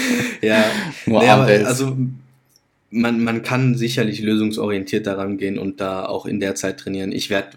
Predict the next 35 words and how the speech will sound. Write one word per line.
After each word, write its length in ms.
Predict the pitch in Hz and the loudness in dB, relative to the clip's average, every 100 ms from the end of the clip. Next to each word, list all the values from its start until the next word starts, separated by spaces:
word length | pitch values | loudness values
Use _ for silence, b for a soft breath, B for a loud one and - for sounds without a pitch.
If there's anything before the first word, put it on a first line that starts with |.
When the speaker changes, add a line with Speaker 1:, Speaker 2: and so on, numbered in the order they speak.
| 101 | -8
Speaker 1:
wahrscheinlich 560 | 95 - 98 98 - 104 | -6 -4 -4 -4 -6 -6
eine 260 | 98 95 | -6 -4
Woche 220 | 98 - | -6 -4
oder 220 | 107 95 92 | -6 -6 -6
so, 320 | 95 95 - 92 | -4 -4 -6 -10
ähm, 220 | 95 95 | -14 -12
komplett 400 | 95 - 95 95 | -14 -10 -10 -6
raus 220 | 95 - | -6 -4
sein. 160 | 98 95 98 - | -6 -6 -8 -4
Speaker 2:
Ja, 340 | 92 92 98 78 | 2 4 4 4
also 300 | 85 92 - | 2 0 2
ich, 200 | 92 92 | 0 0
ich, 200 | 101 92 | -2 -4
Speaker 1:
Ähm. 40 | 107 | -4
Speaker 2:
ich 140 | 104 | 2
glaub 240 | 107 104 | 4 4
fast, 340 | - 98 - - | 2 0 -2 -2
dass 160 | 98 | 0
sich 140 | - - | -2 0
das 160 | 104 | 0
sogar 240 | - 98 92 | 2 2 2
gar 200 | 85 92 | 2 2
nicht 180 | 92 - | 0 -2
zurückwirft. 680 | 90 90 95 95 - - | -2 0 0 0 -2 -4
Also 160 | 98 98 | -2 2
wenn 120 | 113 | 4
du 40 | 117 | 4
eine 160 | 104 | 4
Woche 260 | 120 127 131 | 4 4 2
raus 300 | 107 123 - | 2 2 0
bist, 200 | 139 - | -6 0
eine 80 | 101 | 0
Woche 180 | 104 | 2
macht 220 | 101 95 95 | 0 0 0
nichts. 580 | 92 92 - - - | 0 0 -6 -8 -10